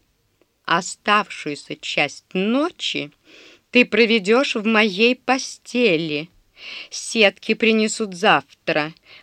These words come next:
Пока их не приделают,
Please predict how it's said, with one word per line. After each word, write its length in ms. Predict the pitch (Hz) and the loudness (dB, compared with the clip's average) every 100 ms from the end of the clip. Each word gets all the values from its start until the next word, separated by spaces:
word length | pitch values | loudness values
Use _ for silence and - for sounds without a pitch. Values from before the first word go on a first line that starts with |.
| - | 0
Пока 320 | - 220 220 | 0 2 2
их 240 | 220 214 214 | 2 0 2
не 260 | 226 240 | 2 2
приделают, 1200 | - 208 202 165 226 320 339 233 160 147 - - | 0 -4 -4 -2 0 2 2 -2 -2 -6 -8 -20